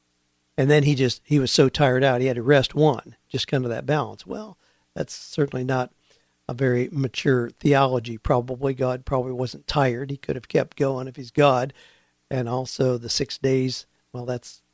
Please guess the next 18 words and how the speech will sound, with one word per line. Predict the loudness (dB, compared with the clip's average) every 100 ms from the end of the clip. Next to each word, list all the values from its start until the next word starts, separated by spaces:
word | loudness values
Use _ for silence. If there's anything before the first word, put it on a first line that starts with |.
| _ _
discussion | -8 -2 -2 -2 -4
for | -2
another | 0 0 -2
time. | 0 0 0 -4 -14 -10 4
But | 4 4 -2 -18 _ _
<laughs> | 0 0
the | 0 2 4 4
idea | 6 4 4 4 6 4 4
is | 4 4 4
that | 2 2 -2 -20 _
Sabbath | 0 4 6 4 2
was | 2 4
not | 2 0 0 -4
just | 0 2 2
the | -2 -6 0
absence | 2 2 2 -2 -2 -4 -10 _ -2
of | 2 4
everything. | 4 4 0 -2 -6 -12